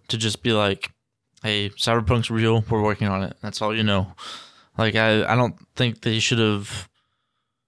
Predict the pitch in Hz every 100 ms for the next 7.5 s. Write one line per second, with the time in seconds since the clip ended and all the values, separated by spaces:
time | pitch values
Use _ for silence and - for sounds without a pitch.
0 | _ _ _ _ - 147 135 131 156 131
1 | - 131 143 143 117 117 117 - 123 131
2 | 135 117 110 117 117 123 117 113 113 113
3 | 107 104 101 - 113 117 110 110 110 104
4 | - 107 107 107 117 110 117 113 110 -
5 | _ _ _ 127 117 110 107 - 117 92
6 | 104 104 107 110 110 - 120 113 - -
7 | - 110 110 101